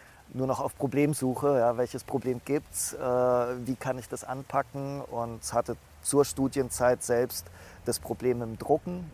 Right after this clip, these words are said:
äh, von Dokumenten. Ich hatte keinen, äh, Drucker zu Hause gehabt. Ähm, und, äh, äh, mein Freund, bei dem ich das immer ausgedruckt hab, der war im Urlaub. Äh, dann musste ich beim Copyshop drucken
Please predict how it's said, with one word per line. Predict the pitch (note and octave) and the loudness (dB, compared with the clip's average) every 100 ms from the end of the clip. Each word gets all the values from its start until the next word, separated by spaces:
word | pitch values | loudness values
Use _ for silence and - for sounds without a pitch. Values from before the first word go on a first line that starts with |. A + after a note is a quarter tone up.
| - | -6
äh, | C#3+ D3 | -6 -4
von | C#3+ C#3 | -6 -4
Dokumenten. | D3 D3 C#3+ C#3+ - B2 | -6 -4 -4 -6 -8 -8
Ich | C3 | -6
hatte | C3 | -6
keinen, | C3 C3 B2+ C3+ | -2 -2 -2 -6
äh, | A#2+ B2 | -8 -4
Drucker | C#3+ C#3 C3 | -2 0 0
zu | C3 A#2 | 0 0
Hause | B2 B2 | 0 -2
gehabt. | A#2 G#2+ A2+ - - - - - - - - - | -4 -2 0 -2 -6 -20 -20 -20 -20 -20 -20 -8
Ähm, | G2+ G2 G2+ G2+ G2+ - - | -6 -6 -8 -10 -10 -14 -12
und, | G2 G2 G2 G2 F#2 - G#2+ | -8 -6 -6 -10 -6 -4 -2
äh, | |
äh, | G#2 G2+ G2 G2 G2 G2+ - F#2 F2+ F#2 A2 A2+ | -4 -2 -4 -6 -10 -16 -14 -14 -14 -18 -20 -8
mein | G#2+ A2 | -6 -4
Freund, | - B2 C3+ | 0 2 4
bei | C3 | 2
dem | C3 B2+ | 2 -2
ich | - | -2
das | B2 | -2
immer | B2 B2 | 2 2
ausgedruckt | B2 - - - A#2+ - | 2 -4 -6 -4 -4 -2
hab, | A#2 | -2
der | - G#2 | 0 0
war | A2 | 0
im | G#2+ | 0
Urlaub. | C#3+ C#3+ C#3 C#3 - - | 0 4 6 4 0 -6
Äh, | A#2 A2+ A2 | 0 2 0
dann | G#2+ A2+ | -2 -6
musste | G#2+ G#2+ | -6 -6
ich | |
beim | A#2+ A#2+ - | -4 -4 -4
Copyshop | D3 C3 - B2+ | -6 -6 -8 -10
drucken | - C3+ B2+ C3 | -6 -6 -6 -8